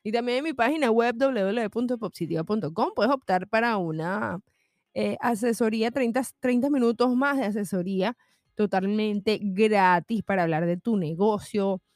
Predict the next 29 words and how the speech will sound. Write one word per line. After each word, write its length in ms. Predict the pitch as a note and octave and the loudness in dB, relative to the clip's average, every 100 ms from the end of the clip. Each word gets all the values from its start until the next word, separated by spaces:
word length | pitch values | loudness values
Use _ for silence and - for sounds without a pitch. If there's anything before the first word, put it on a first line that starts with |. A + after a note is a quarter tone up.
| _ _ | _ _
de 160 | F#3+ G#3+ | -2 2
lo 160 | G3 | 0
que, 240 | F#3+ G3 G3 | 0 -4 0
de 100 | G#3 | -2
tu 160 | G#3+ | -2
proyecto, 720 | F#3+ F3 F#3+ A3 G#3 F#3 G#3 | 0 0 2 2 0 0 0
de 80 | G3 | 0
lo 140 | F#3 F3+ | 0 -4
que 120 | C3+ | -10
quieres. 800 | - A3+ G#3+ F#3+ E3+ E3 - - _ _ _ C4+ | -6 0 0 2 0 -2 -6 -16 _ _ _ -2
Y 140 | D#4 | 4
hoy 200 | F#4+ C#4+ | 6 6
te 80 | B3+ | 4
voy 200 | B3 C4 | 4 4
a 40 | |
enseñar 480 | C#4+ D4+ C4 B3+ A3+ | 0 -2 0 2 2
a 80 | F#3+ | 2
lanzar 760 | E3+ D3 D3+ - D3 C3 F#3+ - - | 0 -2 -6 -6 -6 -6 -8 -12 -2
un 200 | A#3 C4+ | 2 2
lanzamiento. 1000 | C4 C4+ A3+ F#3+ G#3+ A3 G#3+ G#3+ A#3+ | 2 0 0 -2 0 0 -2 -2 -4
Si, 160 | B3 A3+ | -4 -6
si 120 | - | -6
tú 140 | A3+ C4 | -4 -2
fueses, 440 | F#4 F#4 - F#4 | 2 2 0 0
imagínate 420 | E4 D4+ D#4+ G#4+ | 0 0 -2 -2
que 100 | F4 | -6
tú 140 | B3+ C4+ | -6 -10
estuvieses 480 | - E4+ E4 F4+ | -6 -4 -2 -2
jugando 420 | E4+ B3+ C4 D4+ | 0 0 0 -2